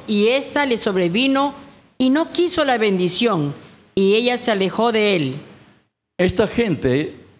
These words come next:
Speaker 2: para ellos, ellos siempre proclaman su justicia y consigo acarrean maldición.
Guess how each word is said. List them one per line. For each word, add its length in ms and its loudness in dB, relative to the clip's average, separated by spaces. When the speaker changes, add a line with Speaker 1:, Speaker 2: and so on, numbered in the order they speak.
Speaker 2:
para 360 4
ellos, 580 -2
ellos 320 0
siempre 580 0
proclaman 960 0
su 240 -2
justicia 720 -4
y 180 2
consigo 680 2
acarrean 800 2
maldición. 720 0